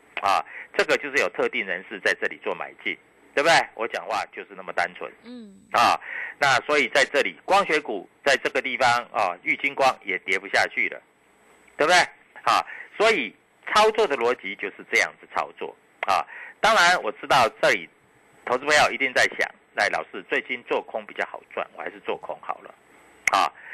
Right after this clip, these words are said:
Speaker 1: 那你要做空的话，你也要来找能够在这里带你放空跌停板的老师吧。
Speaker 2: 嗯。
Speaker 1: 不要放空，结果还被嘎的老师，那不是衰死了？
Speaker 2: <laughs> 对，真的。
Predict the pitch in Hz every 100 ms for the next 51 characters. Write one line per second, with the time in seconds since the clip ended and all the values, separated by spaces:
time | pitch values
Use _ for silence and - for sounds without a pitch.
0 | - - - 143 170 196 151 - 147 120
1 | 127 107 - - 104 95 95 - 76 -
2 | - _ _ _ _ - _ 110 113 -
3 | 156 110 - 117 101 123 104 - 113 87
4 | 78 123 101 - 101 98 _ 92 101 107
5 | 101 - - 80 _ _ _ - - 82
6 | - 185 156 - _ 277 285 240 185 -
7 | - - 147 147 170 143 127 139 139 -
8 | _ - 131 123 104 123 117 113 113 101
9 | 80 76 101 87 - - 107 101 - 95
10 | - - - - - - 160 127 - 165
11 | 143 _ - -